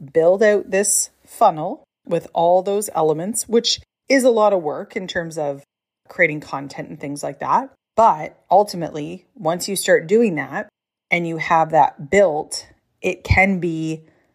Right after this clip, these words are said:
automated in the future, which is amazing, which basically just means you set it up once. Um, and you're gonna have to tweak it, like, you have to get it right.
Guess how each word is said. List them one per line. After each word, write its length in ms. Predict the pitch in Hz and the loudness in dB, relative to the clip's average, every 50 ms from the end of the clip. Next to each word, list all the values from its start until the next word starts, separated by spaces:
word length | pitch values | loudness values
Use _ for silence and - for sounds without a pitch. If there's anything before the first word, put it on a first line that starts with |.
| _ _ _ _ | _ _ _ _
automated 480 | - 165 180 185 170 156 147 143 151 143 | -4 -2 -2 0 0 -2 -2 -2 -4 -6
in 100 | 147 143 | -4 -6
the 60 | 143 | -6
future, 440 | 139 - 170 160 156 - - - - _ | -6 -8 -10 -8 -8 -10 -12 -12 -12 _
which 180 | - 156 - | -12 -8 -6
is 100 | 165 156 | -4 -2
amazing, 460 | 160 165 165 160 147 - - 139 131 | 0 2 2 2 2 0 -2 -2 -2
which 200 | 135 156 160 - | -2 -4 -4 2
basically 340 | - 220 214 - - 180 165 | 2 2 2 2 0 0 0
just 220 | 156 160 147 - - | 0 0 -4 -2 -2
means 260 | 160 143 139 139 151 | 0 0 0 -2 -2
you 60 | 156 | -2
set 220 | 147 - - 160 147 | -2 0 0 0 -2
it 80 | 147 | -2
up 160 | 143 139 - - | -6 -8 -6 -6
once. 420 | 180 165 143 165 156 - - - _ _ _ _ _ _ _ - | -4 -4 -4 -6 -2 -4 -4 -4 _ _ _ _ _ _ _ -8
Um, 480 | 165 156 151 143 143 139 139 139 147 - _ _ _ | -6 -4 -4 -4 -6 -6 -6 -8 -10 -12 _ _ _
and 100 | - 233 | 0 0
you're 100 | 220 226 | 2 2
gonna 160 | 233 240 233 | 2 2 0
have 120 | 226 226 - | -4 -6 -8
to 80 | - | -8
tweak 320 | 202 - - - 165 - - | -12 -6 -6 -6 -4 0 -2
it, 100 | 180 - | -2 -2
like, 140 | - 165 160 | -2 -8 -10
you 60 | 165 | -8
have 180 | 165 170 - | -10 -10 -10
to 60 | - 165 | -8 -8
get 140 | 170 156 | -6 -6
it 100 | - - | -6 -6
right. 320 | 175 135 135 135 165 196 | -10 -10 -8 -8 -8 -10